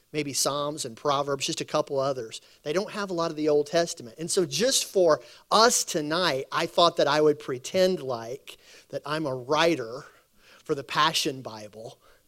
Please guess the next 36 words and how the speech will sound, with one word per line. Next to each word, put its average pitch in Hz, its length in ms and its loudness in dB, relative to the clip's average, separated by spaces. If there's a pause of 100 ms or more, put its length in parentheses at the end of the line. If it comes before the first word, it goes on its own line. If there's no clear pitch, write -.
(320)
and 139 240 -4
I 139 100 -10
thought 143 240 2
we 151 120 0
could 151 180 -4
just 151 240 -8
look 156 260 -6
at - 220 -8
some 139 220 -10
of 120 80 -14
these 113 200 -16
verses. - 880 -4 (840)
So 180 380 4
verse 190 280 4
twenty-eight, 180 840 4
I 160 100 -6
think, 196 300 2 (260)
I 190 100 6
think 233 220 2
that 196 100 6
it 185 80 4
would 160 140 0
go 156 180 4
something 156 420 0
like 127 240 -6
this. - 480 -2 (960)
"Come 254 180 4
on 160 180 2
now, 139 200 -6
people. 131 400 -10 (1080)
Surely 294 680 8
you 175 280 2
know. 165 420 4 (520)
Surely 320 580 8
you've 170 320 -2
heard, 135 640 2